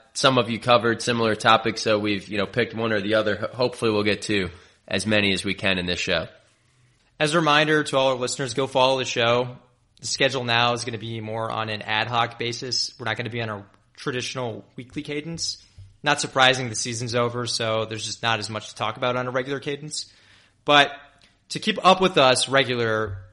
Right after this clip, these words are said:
Speaker 2: in addition to just following us, subscribe to make sure that when we do release something, you'll get an alert, and it'll automatically populate on your phone, it'll download, you'll get that alert that'll let you know that we've put out a new show. Now, in terms of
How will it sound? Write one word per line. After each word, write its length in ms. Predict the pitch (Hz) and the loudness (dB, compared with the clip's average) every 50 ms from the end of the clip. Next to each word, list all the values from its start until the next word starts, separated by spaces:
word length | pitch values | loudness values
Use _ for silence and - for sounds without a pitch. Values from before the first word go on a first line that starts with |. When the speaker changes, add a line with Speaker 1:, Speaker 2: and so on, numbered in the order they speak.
| _ _ _ _ _ _ _ 170 - - _ _ _ | _ _ _ _ _ _ _ -20 -20 -20 _ _ _
Speaker 2:
in 100 | - 165 | -4 -4
addition 280 | 156 147 170 - 180 156 | -2 -2 -2 -2 -2 -2
to 40 | 131 | -2
just 160 | 123 113 101 | -4 -4 0
following 280 | 135 131 131 127 120 | 2 2 2 2 2
us, 100 | 113 107 | -2 -4
subscribe 560 | - - 110 - - - 165 165 175 165 120 120 | -6 -4 -4 -4 -4 0 4 6 8 8 6 6
to 60 | 123 | 2
make 120 | 123 117 | -2 -2
sure 280 | - - 131 127 123 120 | -2 -4 -2 -2 -2 0
that 240 | 110 117 110 107 - - - _ _ - - | 0 0 -2 -2 -4 -14 -20 _ _ -12 -8
when 180 | 131 127 120 | -6 -6 -4
we 100 | 117 120 | -4 -4
do 180 | 110 123 151 156 | -2 -2 -2 0
release 320 | 139 135 120 113 110 101 | 0 0 -2 -2 -2 -2
something, 380 | - 113 107 101 98 110 107 107 | -2 -2 -2 -2 -4 -4 -6 -6
you'll 140 | 104 117 117 | -6 -8 -8
get 160 | 107 - - | -4 -4 -6
an 80 | - 120 | -4 -4
alert, 500 | 107 92 104 110 110 101 90 - - - _ | -6 -6 -4 -4 -4 -4 -4 -6 -10 -16 _
and 140 | - 113 110 | -10 -8 -6
it'll 200 | 107 104 107 101 | -6 -6 -4 -2
automatically 520 | 101 107 110 104 104 104 101 - - 98 95 | 0 0 0 0 0 -2 -2 -4 -6 -8 -4
populate 480 | 98 107 104 101 - 110 110 104 101 | -2 -2 -2 -2 -4 -6 -6 -6 -6
on 60 | 101 | -6
your 80 | 101 101 | -10 -8
phone, 340 | - - 151 147 143 143 135 | -2 0 2 2 2 2 0
it'll 140 | 120 110 110 | -2 -6 -4
download, 560 | 101 120 120 123 120 117 117 120 120 110 113 - - - _ _ 101 | 0 2 2 2 2 0 0 0 -2 -2 -4 -8 -18 -20 _ _ -8
you'll 100 | 98 127 | -8 -6
get 140 | 120 131 113 | -6 -2 0
that 140 | 135 127 120 | 2 2 2
alert 320 | 110 104 117 120 117 117 | 0 0 -2 -2 -2 -2
that'll 200 | 120 113 107 101 | -2 -4 -4 -2
let 220 | 107 107 110 - - | -4 -4 -4 -6 -10
you 80 | 110 | -10
know 480 | 104 104 107 107 107 104 101 98 95 98 - - _ _ _ _ _ - | -6 -4 -2 -2 -2 -2 -2 -4 -6 -8 -14 -20 _ _ _ _ _ -4
that 400 | 120 110 104 104 98 - - - | 0 2 2 2 2 0 -4 -10
we've 180 | 117 107 101 | -10 -10 -10
put 140 | - - 110 | -6 -2 0
out 140 | 107 107 90 | 0 0 0
a 20 | |
new 140 | 92 98 95 | -2 -8 -8
show. 360 | 92 - - 107 95 82 71 - - _ _ _ _ - - - - _ _ | -8 -6 -4 -2 -2 -2 -4 -8 -14 _ _ _ _ -20 -20 -20 -20 _ _
Now, 300 | 135 147 147 147 139 151 | 4 6 6 6 6 4
in 80 | 151 | 0
terms 340 | - - 180 180 175 151 151 | 0 0 0 0 0 2 2
of 300 | 165 156 147 139 117 - | 4 4 4 4 2 -4